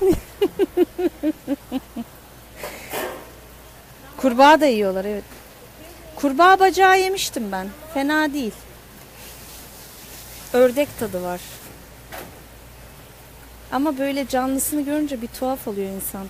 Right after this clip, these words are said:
tabii. Vallahi her şeyi yiyor bunlar.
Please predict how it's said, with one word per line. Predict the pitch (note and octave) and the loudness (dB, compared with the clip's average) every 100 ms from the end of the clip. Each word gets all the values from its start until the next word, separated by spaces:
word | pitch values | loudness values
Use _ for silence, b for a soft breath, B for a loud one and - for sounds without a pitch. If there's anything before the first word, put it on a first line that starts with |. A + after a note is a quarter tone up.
| - | -12
tabii. | F#3+ G3 - - - - - - - - - - - - - - - - - - - - - - - - - - - - - - - - - - - | -12 -14 -16 -20 -20 -20 -20 -20 -20 -20 -20 -20 -20 -20 -20 -20 -20 -20 -20 -20 -20 -20 -20 -20 -20 -20 -20 -20 -20 -20 -20 -20 -20 -20 -20 -20 -12
Vallahi | A3 A#3 B3+ B3+ | -4 -2 2 0
her | B3+ C#4 | 0 -2
şeyi | - C4+ C4 | -4 -6 -4
yiyor | B3+ B3 A3+ | -2 -2 -4
bunlar. | A#3 A3+ A3 | -6 -8 -8